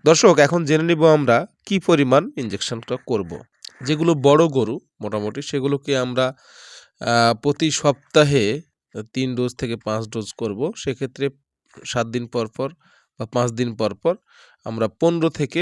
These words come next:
পঁচিশ এমএল পর্যন্ত করতে পারবো। বাছুরকে পাঁচ থেকে বারো এমএল এবং হাঁস মুরগিকেও আপনি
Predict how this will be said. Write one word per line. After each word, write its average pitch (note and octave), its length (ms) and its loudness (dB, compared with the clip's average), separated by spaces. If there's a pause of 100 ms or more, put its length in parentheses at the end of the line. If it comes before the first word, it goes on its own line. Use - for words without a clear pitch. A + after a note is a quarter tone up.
(140)
পঁচিশ E3 360 -2
এমএল D3 220 2
পর্যন্ত A#2+ 460 -4 (260)
করতে - 240 -8
পারবো। D2+ 340 -10 (580)
বাছুরকে C3+ 600 0 (460)
পাঁচ C#3 180 2 (100)
থেকে - 280 -8 (100)
বারো B2 340 0
এমএল B2+ 300 -4 (440)
এবং C3 160 -2
হাঁস D3 260 -2 (800)
মুরগিকেও C#3 600 0 (360)
আপনি B2 320 -6